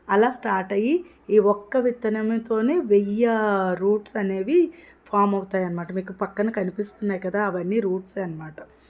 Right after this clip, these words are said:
ఎందుకంటే మూడు అడుగులు అంటే చాలా తక్కువ కదా, అందుకని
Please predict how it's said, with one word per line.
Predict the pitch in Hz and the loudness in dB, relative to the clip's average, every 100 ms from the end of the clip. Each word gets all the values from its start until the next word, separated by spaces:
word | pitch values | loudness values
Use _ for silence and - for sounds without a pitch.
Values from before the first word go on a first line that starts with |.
| _ - | _ -2
ఎందుకంటే | 214 233 247 247 381 - - _ | 0 4 2 2 -2 -2 -20 _
మూడు | 208 220 254 294 | 0 4 6 4
అడుగులు | 254 220 226 254 269 | 4 2 2 0 0
అంటే | 262 247 285 277 226 | -2 -2 -2 -2 -2
చాలా | 202 220 | 0 0
తక్కువ | 247 214 208 226 | 0 -4 -4 -4
కదా, | 226 175 185 269 - - - | -4 -4 -6 -6 -12 -18 -4
అందుకని | 190 214 247 247 269 294 | -2 0 0 0 0 -2